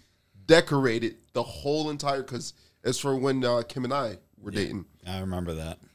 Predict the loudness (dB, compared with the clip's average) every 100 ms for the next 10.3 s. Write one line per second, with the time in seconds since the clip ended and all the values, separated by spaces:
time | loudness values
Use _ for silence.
0 | _ -8 -2 0 0 -2 0 2 2 -2
1 | -2 -4 -6 -18 -20 _ _ -4 -2 -2
2 | -8 -18 _ -4 0 2 0 -4 -6 -8
3 | -8 -8 -10 _ _ _ _ _ 4 4
4 | 0 -4 -4 -4 -6 -8 0 2 2 0
5 | -6 -8 -8 -2 0 0 -6 -10 -10 -12
6 | -10 -10 -8 -4 -4 -4 2 4 4 2
7 | -2 -6 -10 -10 -10 -16 _ _ _ _
8 | 0 4 4 2 0 -2 -4 -2 0 0
9 | 0 -4 -6 -2 4 6 6 0 -8 -8
10 | -8 -10 -16